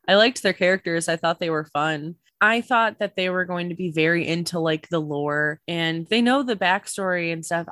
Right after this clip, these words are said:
I just thought that they were gonna be, like, maybe horror weirdos. As I said, I keep kind of waiting for someone else to get stabby, there to be a copycat, there to be something else going on.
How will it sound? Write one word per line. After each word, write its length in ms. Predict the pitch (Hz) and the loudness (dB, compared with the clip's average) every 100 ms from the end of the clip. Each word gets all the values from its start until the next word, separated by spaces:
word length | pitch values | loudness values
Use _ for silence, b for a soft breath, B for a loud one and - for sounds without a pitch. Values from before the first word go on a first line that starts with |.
| - | -4
I 80 | 202 | -4
just 180 | 226 | -4
thought 160 | - 233 | -4 -6
that 100 | 220 | -2
they 100 | 208 | -2
were 80 | 208 | -2
gonna 160 | 208 196 | -2 -2
be, 160 | 202 | -2
like, 420 | 185 185 180 170 - - _ - | -2 0 0 -4 -16 -20 _ -6
maybe 300 | 185 190 208 | -2 0 0
horror 460 | 170 175 180 175 156 | 0 0 2 0 -2
weirdos. 1040 | 160 151 180 202 214 247 240 - - - _ | -4 -2 0 0 0 -4 -6 -8 -10 -12 _
As 220 | - 359 349 | 0 2 2
I 160 | 349 | 0
said, 240 | 330 370 339 | 0 -2 -2
I 140 | 247 | -4
keep 300 | - 285 285 | -2 -4 -4
kind 240 | - 294 285 | -2 -2 0
of 80 | 262 | 0
waiting 600 | 226 277 285 240 233 240 B B _ | 0 0 0 -2 -4 -10 B B _
for 120 | 220 | 0
someone 340 | 214 208 226 | 2 4 6
else 240 | 220 220 220 | 6 4 2
to 100 | 220 | 0
get 160 | 202 202 | 0 -2
stabby, 520 | - 170 175 170 170 | 0 2 2 2 0
there 140 | 170 | 0
to 80 | 170 | -2
be 120 | 185 | -2
a 60 | 180 | -4
copycat, 680 | 180 160 160 160 170 147 - | -2 -2 -2 -4 0 -2 0
there 140 | 175 | -4
to 40 | 175 | -2
be 140 | 165 | -6
something 340 | 165 170 175 165 | -6 -6 -4 0
else 220 | 156 170 | -2 -2
going 320 | 165 151 156 | -4 -2 2
on. 460 | 165 185 147 139 | 4 6 4 0